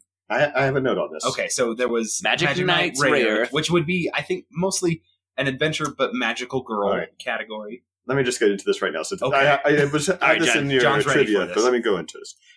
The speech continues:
Speaker 1: So this is what is called a so-, shoujo manga. I may be mispronouncing that. We do
Speaker 2: Mm-hmm.
Speaker 1: not, none of us speak Japanese. We, uh, mostly speak Romance languages.
Speaker 2: Yes.
Speaker 1: Which tend to s-,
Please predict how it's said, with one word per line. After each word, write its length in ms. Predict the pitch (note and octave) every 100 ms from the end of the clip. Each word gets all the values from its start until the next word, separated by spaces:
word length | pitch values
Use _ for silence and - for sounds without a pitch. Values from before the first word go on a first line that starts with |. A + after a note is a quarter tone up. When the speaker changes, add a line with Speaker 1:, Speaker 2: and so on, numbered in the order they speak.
| _
Speaker 1:
So 240 | - A2+ A2
this 160 | C#3
is 240 | D#3 C#3+ - _ -
what 140 | A#2
is 100 | A#2
called 200 | - F#2 -
a 60 |
so-, 360 | - - B2+ A#2+ -
shoujo 600 | - - C#3 A2+ E2+ B1+ - _ _ -
manga. 260 | D#2 C#2 - _ _ _ _ G2
I 100 | G2+
may 140 | G2+
be 140 | G#2 A#2+
mispronouncing 600 | B2+ C3 C#3 C#3 B2 G2
that. 200 | E2+ D2 -
We 140 | G#2+
do 80 | A#2
Speaker 2:
Mm-hmm. 20 | B2
Speaker 1:
not, 180 | B2+ -
none 180 | A#2 A2+
of 60 | C#3
us 100 | D3+
speak 200 | - C3+
Japanese. 580 | C3 C3 A2+ F2+ - - _ _ _ G#2+
We, 120 | A2 - -
uh, 280 | G2+ F#2+ F#2+
mostly 400 | G2 G#2+ - G2+
speak 420 | G2+ - G2 G2 -
Romance 440 | G#2 A2+ G2+ E2+ -
languages. 600 | D#2 D#2+ D#2+ D#2+ D2 -
Speaker 2:
Yes. 440 | A2 - - - -
Speaker 1:
Which 480 | G2 F#2+ - - - _ _ _ _
tend 140 | C#3+ A#2+
to 40 |
s-, 160 | -